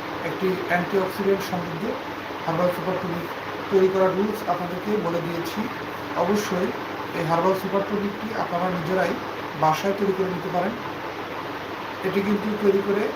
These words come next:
আপনি যদি নিয়মিত সকাল টাইমে বাসি পেটে খান, আপনার এই ধরনের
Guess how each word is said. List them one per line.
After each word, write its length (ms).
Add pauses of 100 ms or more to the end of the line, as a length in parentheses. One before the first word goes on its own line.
আপনি 160 (100)
যদি 180 (220)
নিয়মিত 320 (240)
সকাল 320
টাইমে 320 (280)
বাসি 320
পেটে 320
খান, 180 (680)
আপনার 260
এই 80
ধরনের 320